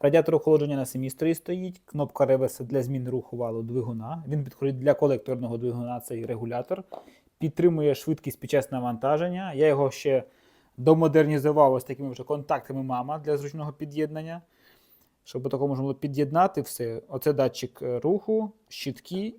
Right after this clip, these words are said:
і обмотка. Дріт і вилка в комплекті. Ось такий регулятор, ось така комплектація і ціна.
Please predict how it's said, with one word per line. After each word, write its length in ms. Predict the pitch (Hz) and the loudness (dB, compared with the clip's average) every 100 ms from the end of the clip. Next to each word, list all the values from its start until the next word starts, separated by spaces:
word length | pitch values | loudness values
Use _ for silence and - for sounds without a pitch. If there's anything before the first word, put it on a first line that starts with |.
| _ | _
і 300 | 147 175 180 - | -8 -8 -10 -10
обмотка. 540 | 127 110 104 - - - _ _ _ _ _ | -10 -10 -14 -18 -20 -20 _ _ _ _ _
Дріт 520 | 123 151 208 233 - _ | -4 0 0 -2 -8 _
і 140 | 151 147 | -4 2
вилка 320 | 185 190 160 | 2 4 2
в 80 | - | 4
комплекті. 680 | 139 131 131 110 - - - | 0 0 -4 -4 -10 -18 -8
Ось 140 | 139 | -8
такий 380 | - 143 131 123 | -6 -6 -4 -2
регулятор, 580 | 131 147 185 214 214 202 - _ | -2 2 2 2 0 -4 -8 _
ось 180 | - - | -16 -8
така 200 | 135 131 | -2 -2
комплектація 880 | - 123 131 127 - 220 220 202 - | -2 -4 -4 -2 2 2 0 -6 -6
і 100 | 160 | -8
ціна. 360 | - 131 117 | -10 -10 -10